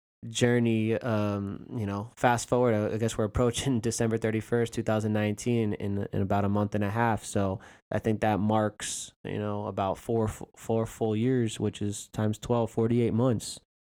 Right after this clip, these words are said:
since that, uh, that year ended. So all I would say is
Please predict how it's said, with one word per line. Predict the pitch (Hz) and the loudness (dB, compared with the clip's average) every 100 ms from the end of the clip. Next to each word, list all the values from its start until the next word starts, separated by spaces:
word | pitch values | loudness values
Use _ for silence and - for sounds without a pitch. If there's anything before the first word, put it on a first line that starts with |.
| _ - | _ -6
since | - 107 - | 0 2 2
that, | 113 107 104 | 0 2 2
uh, | 101 101 98 107 120 _ 214 208 | 2 2 2 0 -4 _ -12 -2
that | 107 101 | 0 2
year | 110 110 | 2 4
ended. | 113 110 95 - | 4 2 0 -4
So | - 107 101 - _ _ _ _ _ - - _ _ - | 0 0 0 -4 _ _ _ _ _ -20 -20 _ _ 0
all | 139 151 | 4 4
I | |
would | 147 135 | 4 2
say | - 143 139 127 | 2 4 4 4
is | 117 113 - | 2 0 -4